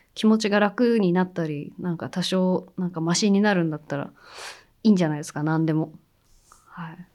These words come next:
ちょっとごめんなさい。うまく答えが出せなかったけど、そんな感じって思いました。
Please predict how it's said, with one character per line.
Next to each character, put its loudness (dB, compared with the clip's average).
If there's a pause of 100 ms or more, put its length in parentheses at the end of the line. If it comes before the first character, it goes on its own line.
(100)
ち -16
ょ -18
っ -20
と -6
ご -2
め 4
ん 6
な 4
さ 2
い。 6
う 6
ま 6
く -14
答 0
え 4
が 0
出 -4
せ -4
な -2
か -10
っ -14
た -14
け -12
ど、 -10 (140)
そ -2
ん 4
な 2
感 4
じ 2
っ -4
て 0
思 6
い 4
ま 0
し -6
た。 -8